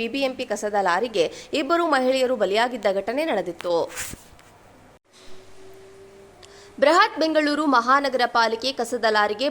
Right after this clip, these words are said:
ಬೈಕ್ ಸವಾರನೊಬ್ಬ ಬಲಿಯಾಗಿರುವ ಘಟನೆ ಬೆಂಗಳೂರಿನ ಥಣಿಸಂದ್ರ ರೈಲ್ವೆ ಟ್ರ್ಯಾಕ್ ಬಳಿ ನಡೆದಿದೆ. ಬೈಕ್ ಸವಾರನಿಗೆ ಕಸದ ಲಾರಿ ಡಿಕ್ಕಿ ಹೊಡೆದ ಪರಿಣಾಮ ಸವಾರ ಸ್ಥಳದಲ್ಲಿ ಸಾವನ್ನಪ್ಪಿದ್ದಾನೆ. ದೃಶ್ಯ ಕಂಡು ರೊಚ್ಚಿಗೆದ್ದ ಸ್ಥಳೀಯರು ಕಸದ ಲಾರಿಗೆ ಬೆಂಕಿ ಹಚ್ಚಿ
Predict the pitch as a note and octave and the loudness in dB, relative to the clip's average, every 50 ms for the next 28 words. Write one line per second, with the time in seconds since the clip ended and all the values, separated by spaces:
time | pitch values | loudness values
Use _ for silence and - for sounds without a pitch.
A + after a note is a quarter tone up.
0 | A3 G#3+ A3 A3+ A3+ - - A3 G#3 G#3+ A3+ B3 B3 A#3 G3+ F3+ G3+ G3 F#3 F#3+ | 2 2 0 0 0 -2 -2 2 2 2 2 2 0 -4 -4 -2 -2 0 0 -2
1 | F#3+ G3+ G#3+ G3+ F#3+ F3+ - F#3 F#3 F#3+ F3+ F#3 F#3 - G#3 B3+ D#4+ G#4+ G#4 - | -2 0 0 0 0 -2 -4 -4 -2 -2 -2 -4 -6 -2 0 0 0 0 -2 -4
2 | - - - G3+ C4+ D#4 F4 F4 F#4+ F#4 E4 D#4 C#4 C#4+ C#4+ D4+ D#4 D4+ C#4+ B3 | -10 -14 0 4 4 4 6 4 4 4 4 0 0 0 0 0 0 0 -2 -2
3 | A#3+ B3+ C4+ - D4 C#4+ C4+ C#4 C#4+ C#4+ B3 A3 G#3 G#3 G#3 A3 G#3+ A3 G#3+ G#3 | -2 -2 -2 -2 -2 -2 0 2 2 2 2 0 -2 0 -2 -2 -2 0 0 -2
4 | G3+ - G3 F#3+ A3+ C#4 B3+ F#3+ D#3+ D#3+ E3 F3 D#3+ F3+ F3+ F3 - - - - | -2 0 -2 -2 -2 -2 -2 -2 -2 -2 -4 -4 -2 0 0 0 0 -2 -10 -18
5 | - - - - - - - - G3+ C#4 E4 G4 F#4+ - - E4 D#4 D#4 D#4 D#4 | -20 -20 -20 -20 -20 -20 -10 0 2 4 4 4 0 0 0 2 4 4 2 2
6 | D#4 C#4+ C#4+ C4+ C#4+ D#4 D4+ C#4 - - C#4 D4 C#4+ C4+ - A#3 A3 A3 B3 A#3+ | 2 0 -2 -2 -4 -4 -4 -4 -4 -2 -2 -2 -2 0 2 2 2 2 0 -2
7 | G3+ G#3 - - C4+ A#3 A3 G#3+ G#3+ A3 G#3+ - G3+ G3+ G3+ G#3 G3+ A3 B3 C4+ | -4 -8 -6 -6 -6 -4 -4 -4 -4 -4 -2 0 0 0 0 0 0 0 -2 -2
8 | - A3+ G3+ G3 G3 G#3 A#3 B3 - B3+ G#3+ G3+ G3+ A3+ C4 C#4 C#4+ - A#3+ F#3+ | -2 0 2 2 2 2 0 -2 -4 -4 -4 -2 -2 -4 -6 -6 -6 -2 0 0
9 | F3 F3+ F3 E3+ E3 - - F3+ E3+ F3+ F3 F3 F3+ F3+ - - - - - - | 0 0 -2 -6 -6 -8 -8 -8 -4 -2 -2 0 2 0 0 -2 -6 -14 -20 -20
10 | - - - - - - - - C4+ E4 F4 - G4 F#4+ F#4 F4 E4+ D#4 D#4+ D#4+ | -20 -20 -20 -20 -20 -18 -10 -4 -2 -2 0 2 2 2 2 2 0 0 0 0
11 | C#4 B3 - D4 C4 C4+ C4 A#3 C4 B3 - B3+ A#3 A#3 A#3 A#3+ C4 D4 C#4+ B3+ | 0 0 -2 -2 -2 -2 -2 -2 -2 -4 -4 -2 -2 0 0 0 0 -2 -2 -4
12 | A#3 B3 C4+ C4+ C4 B3 A3+ G#3+ G3+ G3+ G3+ A#3 B3 A3 G#3 G3 G#3 - A#3+ A#3 | -2 -2 -2 0 0 2 2 2 2 0 0 -2 -2 0 0 -4 -4 -4 -6 -8
13 | G#3 - - C4 | -8 -4 -2 2